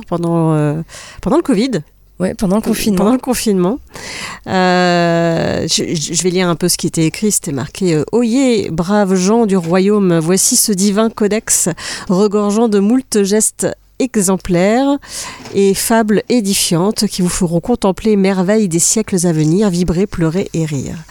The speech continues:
Speaker 1: Donc c'est un livre dans lequel vous allez retrouver les différentes illustrations qu'il a proposées sur Twitter, mais qui sont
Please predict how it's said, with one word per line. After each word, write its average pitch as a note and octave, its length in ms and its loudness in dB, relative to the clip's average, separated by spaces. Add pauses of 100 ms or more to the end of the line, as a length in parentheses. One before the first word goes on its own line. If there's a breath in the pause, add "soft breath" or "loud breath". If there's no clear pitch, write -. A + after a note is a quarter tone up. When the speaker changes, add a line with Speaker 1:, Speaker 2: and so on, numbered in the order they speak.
(760 loud breath)
Speaker 1:
Donc G#3+ 200 -2
c'est - 280 -2
un A3 120 4
livre D4+ 640 0
dans G3 140 2
lequel C4 400 0
vous F#3+ 200 0
allez F#3 180 2
retrouver A3+ 1000 0
les E3+ 180 0
différentes G3+ 560 0
illustrations A3 680 -2 (160)
qu'il D#3+ 240 -2
a C#3 380 0
proposées A3 600 0
sur G3 220 0
Twitter, F3 400 0 (500 loud breath)
mais C4+ 140 2
qui G#3 160 -2
sont D4 380 2